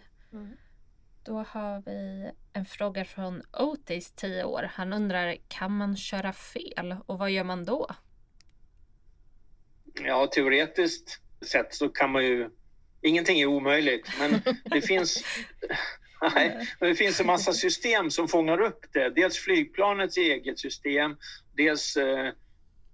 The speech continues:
Speaker 3: ja, i besättningen, att, att man kollar ju alltid varandra. Det är inte så att en flyger och sen koll-, så, så bryr sig inte den andra piloten om det, utan vi kollar varandra hela tiden. Sen, eh, radar, eh,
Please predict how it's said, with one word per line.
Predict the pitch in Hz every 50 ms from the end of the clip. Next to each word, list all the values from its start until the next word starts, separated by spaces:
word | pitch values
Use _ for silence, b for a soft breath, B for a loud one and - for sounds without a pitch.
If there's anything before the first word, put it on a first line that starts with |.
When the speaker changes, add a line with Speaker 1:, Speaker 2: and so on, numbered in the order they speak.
| - - -
Speaker 3:
ja, | - - 143 156 147
i | - 156
besättningen, | 143 139 131 - - 151 190 196 - _ _ - 226 220 196 165 135 123
att, | 123 123 127 - -
att | - - 131 - -
man | - 147 147 -
kollar | - - 208 196 170 165 190 202
ju | 202
alltid | 185 156 127 - 160 139
varandra. | 143 151 180 208 202 196 185 156 135 120 120
Det | - 156
är | 160
inte | 160 151 - 170
så | 160 - 156
att | 147 -
en | 156 147 147 139 135
flyger | - - 165 170 175 170 160 156 139
och | 139 -
sen | - 147 139 -
koll-, | - 165 143 139 135 B B B B B B B
så, | - - 165 156 151 143 139 131
så | - - - 156
bryr | 139 123 147 151 147 143
sig | 139 - 160
inte | 147 131 -
den | 131 139 135 139
andra | 139 139 135 127 123
piloten | - 131 131 135 135 131 120 - 147 147
om | 170 202 202 185 165
det, | - -
utan | - 123 - 143 139 131 B B B B B
vi | - 160 160
kollar | - - 190 180 175 185 185 180 175 151 - - -
varandra | 160 165 151 151 147 143 131 143 139 - - -
hela | 180 160 147 139 139
tiden. | 139 - 202 208 185 165 151 - - - B B B B
Sen, | - - - 160 185 196 202
eh, | 202 196 196 190 180 170 160 151
radar, | 156 151 147 143 131 135 143 143 139 135 139 135 135
eh, | 131 131